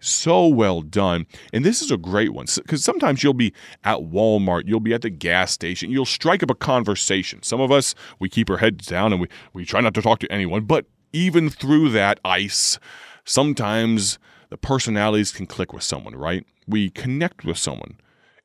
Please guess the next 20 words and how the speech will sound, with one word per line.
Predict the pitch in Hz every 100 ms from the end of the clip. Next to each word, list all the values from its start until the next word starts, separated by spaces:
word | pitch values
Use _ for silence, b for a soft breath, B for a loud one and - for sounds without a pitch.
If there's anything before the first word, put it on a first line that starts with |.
| -
and | 120 127
we | 117
think, | - 156 127 104 - -
"You | 139 170
know | 175
what? | 101 120 123 -
I | 101
would | 82
love | 76 92 170 151
to | -
talk | - 127 127
to |
this | 82 85
person | - 90 82
about | 80 -
the | - 90
Lord, | 110 110
but | 95 - b b -
right | 90 120 170 -
now | - 110